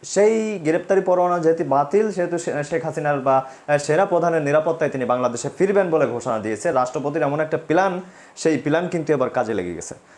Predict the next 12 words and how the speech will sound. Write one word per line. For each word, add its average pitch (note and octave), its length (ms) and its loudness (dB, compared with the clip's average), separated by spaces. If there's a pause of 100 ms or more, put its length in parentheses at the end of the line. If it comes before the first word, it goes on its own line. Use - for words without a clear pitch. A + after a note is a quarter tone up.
(100)
দর্শক, F3+ 220 0
কথা F3+ 240 2
নাই, G3+ 180 4
চলুন F3+ 280 2
আমরা E3 160 0
বিস্তারিত D#3 360 0
দেখে D3 260 0
আসি। D3 160 -2
আশা C3+ 160 -4
করি A#2 180 -2
সঙ্গেই C#3+ 300 0
থাকবেন D#3 400 2